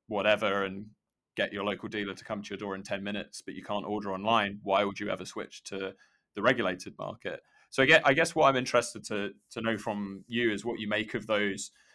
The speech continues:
those kind of, uh, inter-movement debates, and whether you think there is this, ar-, arguably this trade-off between a public health approach and a, a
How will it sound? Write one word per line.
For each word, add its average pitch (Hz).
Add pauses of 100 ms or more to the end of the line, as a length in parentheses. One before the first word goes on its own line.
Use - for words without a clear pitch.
(120)
those 107
kind 110
of, 104 (360)
uh, 101
inter-movement 110 (360)
debates, 104
and 110
whether 120
you 110
think 107
there 113
is 113
this, - (280)
ar-, 117
arguably 123
this 113
trade-off 131
between 104
a 98 (160)
public 107
health 113
approach -
and 98 (180)
a, 95
a 92